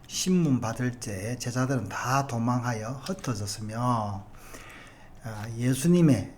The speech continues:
에, 제자임을 정언하는, 아, 고변이 있는,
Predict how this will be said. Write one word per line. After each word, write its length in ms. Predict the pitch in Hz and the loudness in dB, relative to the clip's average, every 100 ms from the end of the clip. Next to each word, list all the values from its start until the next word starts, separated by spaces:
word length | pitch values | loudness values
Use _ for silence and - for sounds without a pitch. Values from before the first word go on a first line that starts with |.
| - | -12
에, 200 | 117 110 | -10 -10
제자임을 640 | - 110 123 127 113 101 | -8 -4 0 2 0 -4
정언하는, 1500 | 104 120 117 127 135 135 135 - - - - 156 120 110 143 170 - - - - | -4 -2 2 4 6 4 -2 -10 -14 -8 -2 0 2 0 -2 -4 -12 -20 -20 -14
아, 220 | 101 98 - | -12 -12 -6
고변이 800 | 131 120 147 147 117 143 185 - | -2 2 4 4 2 0 -4 -4
있는, 760 | 131 117 117 104 110 156 196 | -2 -2 -2 -2 -2 -4 -4